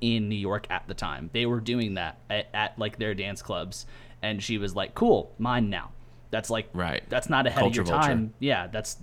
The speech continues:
Speaker 1: you, you just stole that. That's super fucked up. And it's not like you're doing them a favor by putting it in the limelight. You're just being a moron. 'Cause so, I
Speaker 2: Yeah.
Speaker 1: mean, I, I, and who knows if somebody, if, like, like, someone in charge of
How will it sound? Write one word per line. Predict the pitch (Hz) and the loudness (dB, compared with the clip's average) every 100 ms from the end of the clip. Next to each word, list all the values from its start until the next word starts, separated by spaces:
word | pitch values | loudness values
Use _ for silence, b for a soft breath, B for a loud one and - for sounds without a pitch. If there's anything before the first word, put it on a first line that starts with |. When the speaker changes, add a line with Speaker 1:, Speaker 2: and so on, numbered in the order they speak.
| 113 | -8
Speaker 1:
you, | 120 113 | -4 -4
you | 113 117 | -2 -2
just | 117 113 | -2 -4
stole | - 107 127 | -2 0 2
that. | 95 64 - | 0 -6 -8
That's | - 104 | -6 -4
super | - 120 | -2 -2
fucked | 113 98 - | -2 -4 -2
up. | 98 - | -4 -2
And | 135 | -2
it's | 147 | 2
not | 165 160 | 2 2
like | 156 - | 0 0
you're | 143 | -4
doing | 131 143 143 | 0 0 0
them | 139 | 0
a | |
favor | 120 110 135 120 | -2 -2 0 0
by | 101 | -2
putting | 98 120 120 | 10 12 12
it | 110 | 12
in | 98 | 2
the | 101 | 0
limelight. | 110 113 92 76 | 2 0 0 -4
You're | 98 | -6
just | 104 107 | -6 -4
being | 101 107 | -2 -2
a | 95 | -4
moron. | 92 95 101 87 98 - B B | -6 -4 -4 -4 -6 -8 B B
'Cause | 139 117 | -2 2
so, | - | 2
I | |
Speaker 2:
Yeah. | 175 | 2
Speaker 1:
mean, | - | 2
I, | 151 185 | 2 4
I, | 139 | 4
and | 151 143 139 B B B | 4 0 -2 B B B
who | - | 2
knows | 208 185 151 | 6 6 6
if | 147 | 2
somebody, | 170 143 117 | 2 4 4
if, | 123 | 2
like, | 123 120 - | 0 0 -2
like, | 113 104 - - - - | -2 -2 -6 -16 -20 -8
someone | - 131 120 | 0 4 4
in | 117 | 4
charge | 123 117 117 | 4 6 4
of | 110 104 | 0 -4